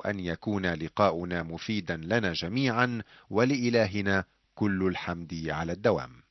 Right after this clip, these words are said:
رأينا في الحلقة السابقة الذبائح التي تحكي عن شخص المسيح الزكي الذي هو موضوع سرور قلب الله. الله لا يريد أن يمضي شعبه حياته بالبكاء والحزن.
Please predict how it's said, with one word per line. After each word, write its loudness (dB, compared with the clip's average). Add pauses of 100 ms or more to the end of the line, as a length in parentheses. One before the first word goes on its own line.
(920)
رأينا 4
في -2
الحلقة -2
السابقة 2
الذبائح 0
التي -2
تحكي -4
عن -8
شخص -4
المسيح -6
الزكي -4 (440)
الذي 2
هو 4
موضوع 0
سرور -2
قلب -4
الله. -4 (840)
الله 6
لا 4
يريد 2
أن 0
يمضي -2
شعبه 0
حياته -2
بالبكاء -4
والحزن. -4